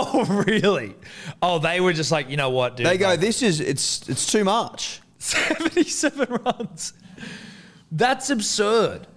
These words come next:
Speaker 1: And what, what class of cricket? First class?
Speaker 2: First class.
Speaker 1: That's
Speaker 2: In New
Speaker 1: ridiculous.
Speaker 2: Zealand.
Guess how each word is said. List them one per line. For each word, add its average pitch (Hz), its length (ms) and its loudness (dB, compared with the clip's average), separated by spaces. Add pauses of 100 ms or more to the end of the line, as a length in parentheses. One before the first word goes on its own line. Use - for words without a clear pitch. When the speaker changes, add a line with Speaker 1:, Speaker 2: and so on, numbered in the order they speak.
(260)
Speaker 1:
And 202 200 0
what, 269 240 2
what 262 340 -2
class 185 460 0
of 165 120 -2
cricket? 208 280 0
First 226 300 2
class? 180 460 -4
Speaker 2:
First 233 320 2
class. - 960 -4 (540)
Speaker 1:
That's 196 220 2
Speaker 2:
In 214 60 6
New 233 100 6
Speaker 1:
ridiculous. 226 120 2
Speaker 2:
Zealand. 214 680 2